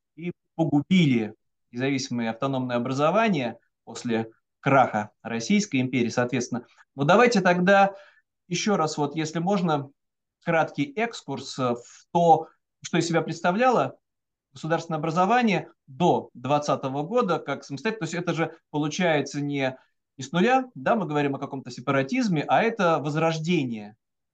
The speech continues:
независимого края, ни монархии никакой, соответственно, да, а европейской страны.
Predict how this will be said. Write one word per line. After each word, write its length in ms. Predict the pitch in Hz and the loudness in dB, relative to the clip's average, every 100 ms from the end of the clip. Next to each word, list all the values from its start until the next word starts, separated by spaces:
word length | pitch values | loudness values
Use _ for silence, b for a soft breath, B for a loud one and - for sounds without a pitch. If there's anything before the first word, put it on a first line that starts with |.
| _ 135 | _ -10
независимого 800 | 135 147 208 226 185 160 147 143 | -2 0 0 -2 0 0 0 0
края, 540 | 180 226 208 156 - _ _ _ _ - | 0 0 2 0 -6 _ _ _ _ -4
ни 80 | 131 | -2
монархии 460 | 120 175 226 - | 0 0 -2 -4
никакой, 460 | 196 180 180 180 175 | -4 -4 -6 -4 -4
соответственно, 800 | 175 156 156 151 - 139 131 131 | -2 -4 -4 -8 -6 -6 -4 -2
да, 380 | 165 214 214 _ _ _ | 2 2 -2 _ _ _
а 180 | 120 120 | 0 0
европейской 560 | 131 147 156 185 - | -2 -2 -2 -4 -4
страны. 580 | 131 - 160 196 247 | -12 -4 -2 0 -2